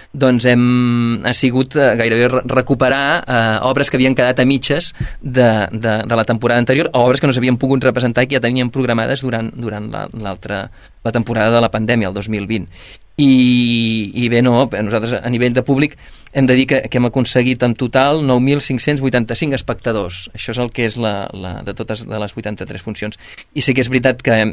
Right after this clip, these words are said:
tingut ocupacions del cent per cent amb els Pastorets i amb Mamma Mia, i també amb totes les obres que hem, que hem fet al vestíbul, però en total la mitjana, comparat amb les altres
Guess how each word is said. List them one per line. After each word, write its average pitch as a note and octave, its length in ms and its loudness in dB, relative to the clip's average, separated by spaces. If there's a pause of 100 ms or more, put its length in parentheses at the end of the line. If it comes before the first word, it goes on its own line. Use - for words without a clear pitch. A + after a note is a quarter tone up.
tingut A#2+ 240 -4
ocupacions A#2+ 560 -2
del A2 160 -2
cent A#2 160 -4
per - 160 -2
cent C3 160 -2
amb G#2+ 80 -2
els G2 80 -6
Pastorets A2 640 -2
i G2+ 80 -2
amb G2 160 -4
Mamma A2 240 -2
Mia, C#3+ 300 0 (800)
i D3 80 -4
també B2 320 -2
amb A#2 80 -2
totes B2 240 -2
les A2+ 160 0
obres A#2 240 0
que A#2 80 -2
hem, G#2 160 -6
que - 80 -6
hem A2 80 -4
fet A#2+ 160 -2
al A#2 80 2
vestíbul, C3+ 400 2 (560)
però C#3 160 2
en B2+ 160 4
total C#3+ 380 2
la C#3+ 100 4
mitjana, C3+ 480 2
comparat B2 400 0
amb A#2 80 4
les A#2 160 2
altres A2+ 240 0